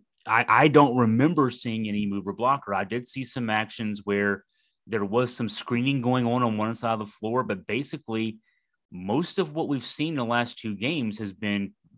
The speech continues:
shooters in the short corners, um, and action with the t-, or either two or three guys up top, or that stuff with the post, with the screens down post,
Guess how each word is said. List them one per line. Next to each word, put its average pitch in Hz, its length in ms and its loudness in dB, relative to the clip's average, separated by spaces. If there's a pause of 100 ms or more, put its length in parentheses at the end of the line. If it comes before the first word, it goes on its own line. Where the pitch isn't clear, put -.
(320)
shooters 127 800 -4
in 120 100 -6
the 120 80 -2
short 139 300 0
corners, 139 580 -2 (580)
um, 113 500 -2
and 113 640 -4
action 113 540 0
with 117 240 0 (140)
the 110 140 -2 (120)
t-, 104 140 -10
or 120 80 0
either 110 280 0
two 127 240 0
or 120 60 6
three 113 260 -2
guys 104 280 4
up 98 160 0
top, 117 340 0
or 113 280 4
that 104 200 2
stuff - 380 0
with 98 160 -4
the 101 60 -6
post, 110 420 2
with 95 160 -4
the 95 100 -12
screens 101 340 -4
down 87 180 -2
post, 120 340 -2